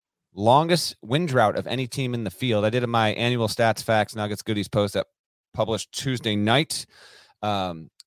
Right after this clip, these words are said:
and in that includes this, the fact that, uh, Fullerton last won a game in seventy-eight in the Big Dance. So it has the longest drought of any team in the tournament to have previously won a game in this tournament, and that drought will continue there.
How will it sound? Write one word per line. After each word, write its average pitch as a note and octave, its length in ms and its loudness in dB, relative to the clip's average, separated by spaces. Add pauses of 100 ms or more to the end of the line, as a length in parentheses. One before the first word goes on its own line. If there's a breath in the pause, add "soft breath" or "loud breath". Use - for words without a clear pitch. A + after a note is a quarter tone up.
(100)
and A2+ 480 0
in C3+ 160 -4
that A#2 340 0
includes A2 400 -6
this, G#2+ 280 -2
the F#2+ 100 -12
fact G2+ 260 0
that, G2 220 -2
uh, F#2 220 0
Fullerton A#2+ 440 -2
last A2 300 0
won A2+ 220 -4
a - 20 -4
game A2 480 -6 (260)
in F#2 120 -10
seventy-eight G#2+ 640 0
in G2+ 80 -8
the G#2 80 -4
Big G2+ 160 -4
Dance. G#2+ 260 0
So G#2 400 2
it G2+ 100 -4
has A#2 180 2
the B2 140 -4
longest F3 460 2
drought E3 260 6
of C3 120 0
any D3 160 -2
team C#3 320 -2
in E3 160 0
the D#3+ 80 -2
tournament B2 500 0 (340)
to C3 100 0
have A#2+ 140 2
previously C3+ 440 -2
won A#2+ 180 -2
a A2 40 -4
game F#2+ 240 -6
in G2+ 100 -8
this F#2+ 120 -6
tournament, G2 360 -4
and F#2+ 100 -8
that F#2 100 -6
drought G2 240 0
will F#2+ 160 -4
continue F2+ 460 -6
there. E2 260 -2